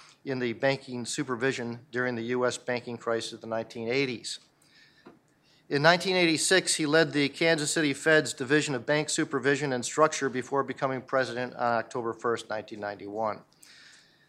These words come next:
Uh, as president, one of the great things he did, actually, was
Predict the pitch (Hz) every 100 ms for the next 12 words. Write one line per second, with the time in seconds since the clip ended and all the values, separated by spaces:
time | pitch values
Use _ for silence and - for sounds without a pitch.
0 | _ - 139 131 165 165 - 226 190 160
1 | 147 160 147 143 170 170 165 151 139 120
2 | 151 170 131 123 - 135 131 127 120 -